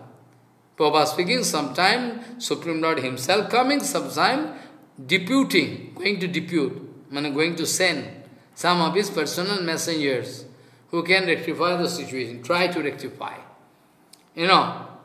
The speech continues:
this way. Yesterday, you can remember I was discussing about different acharyas in different fields of devotional mark, you know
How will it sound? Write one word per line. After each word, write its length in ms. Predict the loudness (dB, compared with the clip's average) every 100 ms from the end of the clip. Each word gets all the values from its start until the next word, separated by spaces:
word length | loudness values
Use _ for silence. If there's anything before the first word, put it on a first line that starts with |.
| -16 2
this 300 | 4 4 2
way. 180 | -6 -12 -18 -20 -20 _ _ _ _ _
Yesterday, 600 | 8 8 8 6 8 8
you 80 | 8
can 220 | 4 2
remember 340 | 2 4 6
I 180 | 6 8
was 240 | 8 6 2
discussing 840 | -4 0 2 4 6 6 4 4
about 680 | 8 10 10 10 6 0 -2
different 460 | -2 2 2 2
acharyas 680 | 0 0 6 8 8 4 2
in 140 | 0 0
different 440 | -2 0 0 0
fields 600 | 2 4 4 2 -4 -8 -20 -14 2
of 180 | 2 4
devotional 600 | 2 4 2 2 2 2
mark, 600 | 4 6 6 2 -8 -6
you 80 | 2
know 440 | 4 4 2 -10